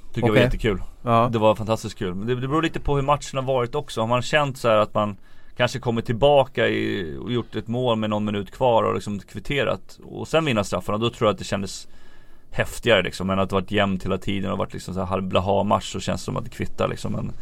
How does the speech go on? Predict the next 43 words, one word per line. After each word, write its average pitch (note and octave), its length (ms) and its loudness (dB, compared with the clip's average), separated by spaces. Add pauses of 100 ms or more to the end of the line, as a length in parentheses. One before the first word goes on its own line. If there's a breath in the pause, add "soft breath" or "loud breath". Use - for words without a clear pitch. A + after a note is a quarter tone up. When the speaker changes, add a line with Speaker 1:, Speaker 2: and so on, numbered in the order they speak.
(460 loud breath)
Speaker 1:
jag B2 140 2
kan F3+ 120 2
tycka G#2+ 240 2
att - 80 -4
en G2+ 100 -2
match G2+ 240 0
kan, G2 320 -2
eh, F#2+ 300 -2
få G#2 120 -6
sluta F#2 340 -2
oavgjort. F#2+ 420 -2
Jag G#2 100 0
har A#2 80 0
inga G2+ 140 -2
problem F#2+ 240 -4
med F#2+ 100 -4
det. - 260 -2
Speaker 2:
Men D3 160 8
hur D#3 80 8
gjorde E3 360 8
du A#2+ 380 0
som C3 140 0
målvakt? A2 360 2
Alltså, A2 140 -6
stirrade C#3 440 4
du A2+ 340 2
i C#3+ 80 0
ögonen B2 420 4
på, A2+ 220 -2
på G#2+ 420 -4
straffläggaren G#2 600 -2
för A2+ 100 -4
att G#2+ 60 -6
se B2 340 2
vad G#2 120 -2
han G#2 80 -2
skulle A2 220 -2
göra? A2 320 4
Eller A2 120 4
vad G#2+ 120 0
hade A2+ 160 -2
du A#2 80 -2
för A2+ 220 -2